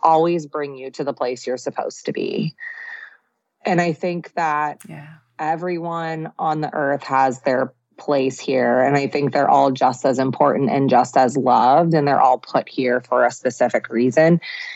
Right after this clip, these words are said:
Speaker 1: just the same way that I do believe that people come in and out of your life for specific reasons at specific times. And you encounter specific challenges and such along the way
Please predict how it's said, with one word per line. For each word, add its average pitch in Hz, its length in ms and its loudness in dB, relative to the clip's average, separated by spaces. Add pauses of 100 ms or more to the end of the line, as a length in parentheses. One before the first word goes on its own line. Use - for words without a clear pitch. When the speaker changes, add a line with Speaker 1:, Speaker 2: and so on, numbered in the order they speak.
(120)
Speaker 1:
just 160 240 -2
the 165 80 4
same 147 300 0
way 131 180 2
that 131 120 2
I 127 120 4
do 127 200 2
believe 123 320 2
that 123 160 4
people 139 320 0
come 135 200 -2
in 131 180 -2
and 123 120 0
out 123 140 2
of 113 80 0
your 123 160 2
life 139 560 2 (480)
for 175 120 4
specific 156 540 -2
reasons 147 320 0
at 131 140 -2
specific 127 480 -4
times. 165 560 2
And 135 200 4
you 127 300 6
encounter 127 840 2
specific 127 1120 0 (180)
challenges 143 920 0 (100)
and 127 760 4 (400)
such 143 320 0
along 139 320 4
the 123 80 0
way 123 600 2